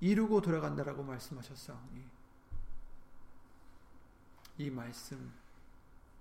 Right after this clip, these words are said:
부여잡고 그 믿음으로 이 세상을 이기는 우리가 될 수 있도록 예수 이름으로 도와주시옵소서. 이 세상을 이기는 자가 누구냐?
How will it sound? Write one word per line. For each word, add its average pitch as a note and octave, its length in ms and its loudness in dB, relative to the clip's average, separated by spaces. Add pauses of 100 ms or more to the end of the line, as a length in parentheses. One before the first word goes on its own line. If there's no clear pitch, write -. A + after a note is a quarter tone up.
(340)
부여잡고 C#3 680 -4 (1500)
그 - 120 -6
믿음으로 B2 680 -4 (720)
이 E3+ 320 6
세상을 D#3+ 680 0 (300)
이기는 B2 460 -4
우리가 B2 300 -6
될 A#2+ 140 -6
수 - 160 -10
있도록 - 380 -10 (240)
예수 B2 280 -8
이름으로 A#2 240 -10
도와주시옵소서. - 840 -14 (720)
이 E3+ 160 4
세상을 D#3+ 480 -2
이기는 C#3+ 300 -4
자가 D3 180 -6
누구냐? D3 400 -12